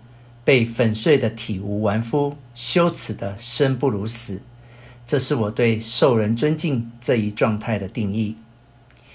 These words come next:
即使靠欺骗赢得众人的尊重，肯定也会有人来看穿这种伎俩。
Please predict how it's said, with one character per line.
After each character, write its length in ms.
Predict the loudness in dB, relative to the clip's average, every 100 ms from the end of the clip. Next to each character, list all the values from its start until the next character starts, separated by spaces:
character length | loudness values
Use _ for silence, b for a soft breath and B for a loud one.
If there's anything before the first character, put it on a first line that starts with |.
| B B B
即 160 | -6 -2
使 360 | 0 0 -2 -4 -14
靠 280 | -2 2 2
欺 260 | 0 0 0
骗 400 | 2 2 2 -4 -10 -4
赢 180 | -2
得 340 | 2 4 2 -2 -2
众 260 | 0 2
人 160 | 0 -2
的 80 | -2
尊 240 | -2 0
重， 380 | 4 4 2 -4 -14 -20 -18 -6
肯 180 | 0 2
定 320 | 2 2 -2 -6
也 120 | -4
会 180 | 0 2
有 120 | 2
人 160 | 2 0
来 140 | -2
看 260 | -2 -2 -2
穿 240 | -2 -4
这 100 | -2
种 220 | -2 -2 -8
伎 180 | -6 -6
俩。 220 | -6 -10